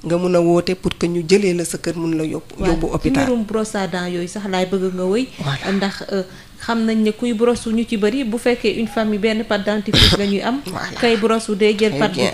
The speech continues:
Speaker 2: collé ko ak
Speaker 1: Très
Speaker 2: dentifrice
Speaker 1: bien.
Speaker 2: bi. Su
Speaker 1: Voilà.
Speaker 2: fekkente ne peut-être virus bi mu ngi woon ci brosse bi,
Speaker 1: Bon.
Speaker 2: xëy na dina laal kubéeru
Speaker 1: Du
Speaker 2: pâte
Speaker 1: baax.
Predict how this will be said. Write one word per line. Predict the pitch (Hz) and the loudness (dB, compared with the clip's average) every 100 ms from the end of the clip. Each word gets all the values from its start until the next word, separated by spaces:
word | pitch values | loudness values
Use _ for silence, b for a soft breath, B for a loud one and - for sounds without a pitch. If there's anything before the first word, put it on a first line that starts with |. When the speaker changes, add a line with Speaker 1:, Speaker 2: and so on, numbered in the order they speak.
| - | -2
Speaker 2:
collé | - 233 226 | 0 2 2
ko | 220 | 0
ak | 202 - - - - - | 0 -4 -14 -16 -18 -12
Speaker 1:
Très | 214 | -4
Speaker 2:
dentifrice | 208 208 208 - 220 220 | 0 0 -2 -2 -4 -2
Speaker 1:
bien. | 302 | -4
Speaker 2:
bi. | 311 | -2
Su | 262 | 0
Speaker 1:
Voilà. | 254 254 | 2 2
Speaker 2:
fekkente | 247 240 233 | 0 0 0
ne | 220 | 2
peut-être | 240 233 202 | 0 0 -2
virus | 190 233 240 190 | -2 -2 -2 -2
bi | |
mu | 202 | -2
ngi | 220 | 0
woon | 220 208 | 0 0
ci | 214 | 0
brosse | 196 208 202 | 0 -2 -2
bi, | 180 B B - | -10 B B -8
Speaker 1:
Bon. | 269 | 2
Speaker 2:
xëy | 240 | 4
na | 226 | 4
dina | 202 220 220 | 2 2 2
laal | 208 196 185 - - 190 | 2 2 -2 -6 -14 -6
kubéeru | 214 214 208 185 | 2 2 4 2
Speaker 1:
Du | 240 | 4
Speaker 2:
pâte | |
Speaker 1:
baax. | 247 | 4